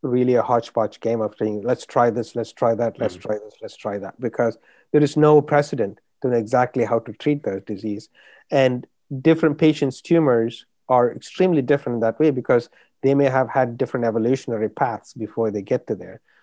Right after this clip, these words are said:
Speaker 1: So the oncologists usually are at loss into making the most effective possible combination at that time.
Speaker 2: Hmm.
Speaker 1: So perhaps organoids can help in all levels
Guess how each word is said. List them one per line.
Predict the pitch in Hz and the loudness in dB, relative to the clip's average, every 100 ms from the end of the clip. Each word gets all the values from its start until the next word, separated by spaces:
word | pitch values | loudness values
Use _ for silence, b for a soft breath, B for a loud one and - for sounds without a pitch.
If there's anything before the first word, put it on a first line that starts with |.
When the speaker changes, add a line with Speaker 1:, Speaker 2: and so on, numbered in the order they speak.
| _ | _
Speaker 1:
So | - 143 | 0 4
the | 139 | 6
oncologists | 143 139 165 151 135 127 | 4 4 4 4 0 2
usually | 147 196 - 127 110 107 - | 2 2 0 -2 -2 -4 -2
are | 139 123 | 2 2
at | 110 | 2
loss | 117 123 104 - _ - | 2 2 2 -4 _ -6
into | 127 113 | -6 -4
making | 117 117 120 | -4 -4 -2
the | 113 | -2
most | 113 117 - | -2 -2 -4
effective | 120 120 - 107 | -6 -4 -4 -4
possible | 104 107 110 104 | -2 -4 -6 -8
combination | 107 101 95 98 104 - | -8 -10 -12 -14 -16 -16
at | 101 - | -16 -14
that | 95 | -16
time. | - 95 - _ _ | -16 -18 -20 _ _
Speaker 2:
Hmm. | 110 87 B _ _ | -16 -16 B _ _
Speaker 1:
So | - 139 131 127 - _ _ | 2 6 6 4 -2 _ _
perhaps | 135 131 165 151 - - _ _ _ _ _ | 0 4 4 2 -2 -18 _ _ _ _ _
organoids | 143 143 139 135 127 | 2 4 4 2 2
can | - 127 - - - | -2 -2 -4 -14 -6
help | - 127 123 | -2 -2 -2
in | |
all | 104 120 | -2 0
levels | 120 110 104 147 233 - | 0 -2 -4 -6 -8 -12